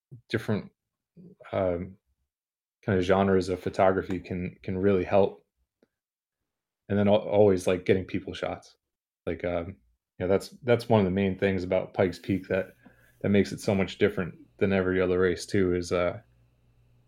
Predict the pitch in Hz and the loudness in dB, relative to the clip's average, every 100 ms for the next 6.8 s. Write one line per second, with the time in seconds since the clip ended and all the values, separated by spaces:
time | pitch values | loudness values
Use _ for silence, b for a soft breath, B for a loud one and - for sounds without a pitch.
0 | _ - 104 101 95 98 95 95 95 - | _ -4 0 0 2 2 2 2 0 2
1 | 95 - 95 95 95 98 95 92 87 - | 0 0 -4 2 2 2 2 -2 -4 -12
2 | - - 101 98 - 104 98 - 98 95 | -20 -2 2 2 2 -2 -2 2 4 6
3 | 92 90 - - - 90 87 87 - _ | 2 -2 -14 -16 -10 -4 -2 -4 -6 _
4 | _ _ 107 92 87 87 - - - - | _ _ -10 -6 -6 -10 -20 -20 -20 -20
5 | _ _ _ _ _ _ _ _ - 98 | _ _ _ _ _ _ _ _ -2 4
6 | 92 90 104 101 101 104 98 95 | 4 4 4 4 4 4 2 0